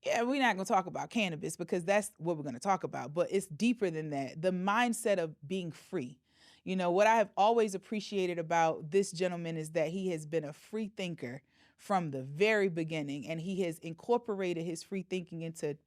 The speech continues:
trainings and programs and opportunities to help other people find their liberation, which is something that cannabis also helps people do, right? It helps people to really kinda, like, unchain. And so we're gonna have that conversation with Mister Julian Gordon today.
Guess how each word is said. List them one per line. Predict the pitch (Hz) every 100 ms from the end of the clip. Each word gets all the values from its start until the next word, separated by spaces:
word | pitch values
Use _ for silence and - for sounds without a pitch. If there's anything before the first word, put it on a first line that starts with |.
| -
trainings | - 254 233 214 185
and | 165
programs | 165 214 196 185 175
and | 165
opportunities | - 190 190 - 196 175 180 160 - - -
to | 196
help | 196 190
other | 185 185
people | 175 190 180
find | - 180 180
their | 170
liberation, | 170 170 170 170 170 - 165
which | 165
is | 170 160
something | 196 190 175
that | 165 160 - - -
cannabis | - 240 262 220
also | - 277 - 190
helps | 170 -
people | 170 151
do, | 143 143
right? | 143 165 208
It |
helps | 185 185 180
people | 185 170
to | 175
really | 175 175
kinda, | 165 175 165
like, | 160 143 -
unchain. | 196 190 - 202 160 147
And | 151
so | 180 160 156 - - _
we're | 233
gonna | 277 247
have | 226 214
that | 196 185
conversation | 208 185 185 - 190 - 185
with | 165
Mister | 180 170 160
Julian | 160 196 190 175 165
Gordon | 175 247 185 180
today. | - 165 160 175 262